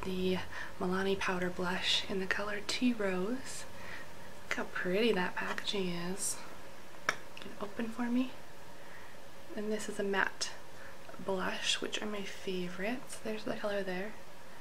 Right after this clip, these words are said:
It's pretty much what the name says. Well, it says Tea Rose. This is, like, a dusty type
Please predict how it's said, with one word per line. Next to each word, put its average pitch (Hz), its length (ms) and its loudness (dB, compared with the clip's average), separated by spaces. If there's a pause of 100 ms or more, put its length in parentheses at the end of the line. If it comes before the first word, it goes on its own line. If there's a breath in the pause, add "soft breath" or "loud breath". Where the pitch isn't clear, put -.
(720 loud breath)
It's - 260 2 (100)
pretty 214 240 2
much 220 260 4
what 220 100 -2
the 214 60 2
name 185 320 2
says. - 480 -2
Well, 185 120 0
it - 100 -2
says 185 160 -2
Tea 214 260 0
Rose. 180 340 2
This 190 160 -2
is, 185 140 -2
like, 170 240 -2 (1000 loud breath)
a 208 100 2
dusty 180 500 4
type - 280 0